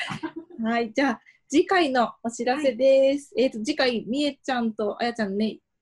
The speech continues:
Speaker 1: ちょっと今いないので、
Speaker 2: はい。
Speaker 1: じゃあ、ゆうきちゃん、お願いします。
Speaker 2: はい。えっと、次回は、三十四回目、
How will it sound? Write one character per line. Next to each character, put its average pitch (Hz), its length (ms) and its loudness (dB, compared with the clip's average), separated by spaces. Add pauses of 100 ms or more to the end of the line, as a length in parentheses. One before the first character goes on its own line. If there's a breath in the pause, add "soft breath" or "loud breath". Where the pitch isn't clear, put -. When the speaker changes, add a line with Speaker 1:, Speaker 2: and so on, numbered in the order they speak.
(480)
Speaker 1:
ち 240 60 0
ょ 214 40 2
っ 233 40 -4
と 208 60 -2
今 190 240 -2
い 180 60 -8
な 208 100 -2
い 202 40 0
の 180 100 -6
で、 - 20 -20
Speaker 2:
は - 20 -20
い。 160 40 -12
Speaker 1:
じ 175 80 -2
ゃ - 20 2
あ、 - 20 2
ゆ 208 80 4
う 208 60 -2
き - 100 -20
ち - 60 -8
ゃ 220 80 0
ん、 208 140 -4
お 202 80 -8
願 214 240 -4
い 240 40 -6
し 233 160 -12
ま 226 120 -4
す。 - 20 -12
Speaker 2:
は 240 80 -14
い。 - 140 -20 (1200)
え 233 140 -8
っ - 20 -12
と、 269 100 -18 (180)
次 254 180 -8
回 202 300 -4
は、 196 440 -4 (180)
三 285 240 -2
十 226 140 -6
四 214 300 -6 (140)
回 226 200 -4
目、 226 320 -6